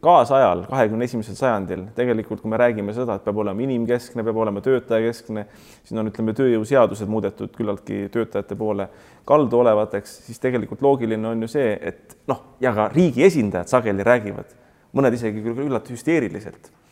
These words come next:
eh, et noh, et, et tööandjad ei, ei, ei taga üldse töötajatele mingisuguseid võimalusi ja nad on ahned ja halvad.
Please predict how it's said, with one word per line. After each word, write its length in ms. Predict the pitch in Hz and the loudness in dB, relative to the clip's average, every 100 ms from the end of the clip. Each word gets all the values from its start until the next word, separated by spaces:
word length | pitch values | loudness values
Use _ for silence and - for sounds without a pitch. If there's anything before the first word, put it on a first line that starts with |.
| - - - 143 - | -20 -20 -20 -12 -4
eh, 380 | 107 101 101 | 0 0 -2
et 100 | 101 | -4
noh, 160 | 113 113 92 | -4 -2 -4
et, 180 | - - - - | -8 -20 -20 -16
et 140 | - | -2
tööandjad 720 | 135 143 151 165 156 143 147 147 | 2 2 2 0 -2 -4 -4 -2
ei, 80 | |
ei, 720 | 147 147 131 127 123 101 101 123 - | 0 -2 -2 -4 -6 -6 -4 -4 -4
ei 60 | 120 | 0
taga 240 | 147 147 147 | 2 2 0
üldse 240 | 160 - 135 | -2 -8 -4
töötajatele 640 | 160 147 131 131 120 131 | -2 -2 -4 -2 -4 -4
mingisuguseid 560 | 151 127 123 117 113 175 | -4 -6 -6 -6 -2 -2
võimalusi 540 | 170 147 139 143 135 | 0 -2 -2 -6 -4
ja 100 | 123 | -4
nad 80 | 113 | 0
on 80 | 127 | 0
ahned 320 | 170 - 117 120 | 0 -2 -8 0
ja 80 | |
halvad. 320 | 147 175 110 | 2 2 0